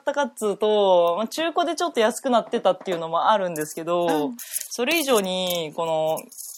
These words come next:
Speaker 1: 日本語のルールブックの最初のさ、フレーバーのところあるじゃないですか。
Speaker 2: うん。
Speaker 1: あれがね、すごい良くてね。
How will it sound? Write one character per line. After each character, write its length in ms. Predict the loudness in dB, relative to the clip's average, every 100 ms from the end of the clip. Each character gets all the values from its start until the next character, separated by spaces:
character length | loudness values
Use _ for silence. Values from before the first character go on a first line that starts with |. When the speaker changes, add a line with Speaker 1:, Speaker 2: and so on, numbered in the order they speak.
| -12 -6
Speaker 1:
日 100 | -4
本 320 | 0 0 0
語 100 | 0
の 180 | 4 4
ル 100 | 2
ー 120 | -2
ル 100 | -2
ブ 100 | -2
ッ 80 | -4
ク 160 | -2 2
の 220 | 4 4
最 200 | 4 2
初 100 | 2
の 80 | 2
さ、 260 | 8 8
フ 120 | 8 4
レ 140 | 4
ー 40 |
バ 680 | 10 12 12 12 10 8 4 -2
ー 60 |
の 80 | -2
と 80 | 2
こ 100 | 6
ろ 80 | 8
あ 60 |
る 80 | 6
じ 60 | 4
ゃ 20 |
な 60 |
い 40 | -4
で 40 |
す 80 | -4
か。 240 | -4 -4 _ _ _ _ _
Speaker 2:
う 100 | -10
ん。 80 | -8 -2
Speaker 1:
あ 80 |
れ 80 | 0
が 60 | 2
ね、 140 | 0
す 160 | -2 -2
ご 120 | 0
い 60 | 0
良 100 | 0
く 60 |
て 160 | 0 -2
ね。 440 | -4 -6 -8 -12